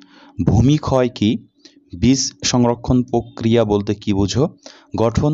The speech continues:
ও প্রকৃতি অনুযায়ী মাটি কত প্রকার, মাটি বলতে কি বোঝায়, মাটির উপাদান কি কি, এরপর ভালো মাটির বৈশিষ্ট্য লেখো। তারপর আমরা দেখতে পাচ্ছি আছে হচ্ছে ভূমিকর্ষণ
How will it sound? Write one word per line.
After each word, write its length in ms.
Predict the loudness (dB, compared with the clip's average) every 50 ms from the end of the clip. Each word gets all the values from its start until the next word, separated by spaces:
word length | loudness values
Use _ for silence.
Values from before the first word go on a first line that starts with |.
| -2
ও 120 | -2 -4 -4
প্রকৃতি 440 | -4 -2 -4 -4 -4 -6 -4 -2
অনুযায়ী 420 | -2 0 0 -2 0 0 0 0 0 0
মাটি 320 | 0 0 -2 -2 -2 -4 -4
কত 200 | -4 -4 -4 -4 -4
প্রকার, 460 | -4 -2 -2 -4 -2 -2 -2 -2 -2 -4 -8 _ _ _ _ _ _ -6
মাটি 300 | -2 0 0 0 0 -2 -2
বলতে 280 | -2 -2 -2 -2 -4 -10
কি 140 | -6 -6 -2
বোঝায়, 420 | -2 -2 -2 -2 -2 0 0 0 -2 -4 -6 -4
মাটির 300 | -4 -4 -2 -2 0 0
উপাদান 440 | 0 0 -2 -2 0 0 -2 -2 -2 -4 -6 -8
কি 100 | -8 -8
কি, 200 | -4 -2 -2 -2 -2 -4 _ _ _ _ _ _ _ _ _ _ _ _ _ _ _ _ _ _ _ _ _ _ -4
এরপর 280 | -2 -2 0 0 -2 -2 -2 -4
ভালো 280 | -4 -2 0 2 2 2
মাটির 300 | 2 0 -2 -2 -6 -2
বৈশিষ্ট্য 640 | -2 -2 -2 -2 -4 -6 -6 -6 -6 -8 -6 -2
লেখো। 360 | -2 -2 -2 -2 -2 -4 -4 -4 -4 _ _ _ _ _ -20 -20 -20 -20 -20 -20 -20 _ -4
তারপর 280 | -4 -2 -2 -2 -4 -4 -2
আমরা 140 | -2 -4 -4
দেখতে 280 | -4 -6 -6 -8 -16 -8
পাচ্ছি 300 | -8 -8 -8 -6 -6 -4 -4 -6 -6 -8 -16 _ _ _ -20 -20 -20 -20 -20 -20 _ -8 -4
আছে 260 | -2 -2 0 0 0
হচ্ছে 380 | 0 0 0 0 -2 -2 0 0 0 0 -2 -6 -12 -4 0 0
ভূমিকর্ষণ 920 | 2 4 4 4 4 2 2 2 0 2 2 0 -2 -2 0 0 0 0